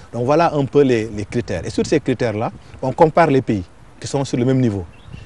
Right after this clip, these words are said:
Et généralement, quand on nous compare aux autres, on a de bonnes notes. La corruption. Il y a également les idées sur, le, le, de, sur la corruption, en termes de protection contre la corruption. Ça, sur ce plan-là,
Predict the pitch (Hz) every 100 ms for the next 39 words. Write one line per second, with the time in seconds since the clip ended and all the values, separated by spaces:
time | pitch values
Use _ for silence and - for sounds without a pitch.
0 | - 92 143 151 143 139 151 139 139 123
1 | 123 113 113 110 101 139 - 110 104 101
2 | 95 85 90 87 82 78 - 123 101 -
3 | 76 - - - - 98 107 107 107 127
4 | 104 98 101 117 - 127 107 98 92 90
5 | 90 90 92 90 87 - - 104 104 117
6 | 101 - 90 90 - - - - 104 113
7 | 139 131 131 113 120 156 - - - 135
8 | 135 135 - 143 110 117 101 92 98 90
9 | - 71 - - - - - 160 185 156
10 | - 143 131 113 113 180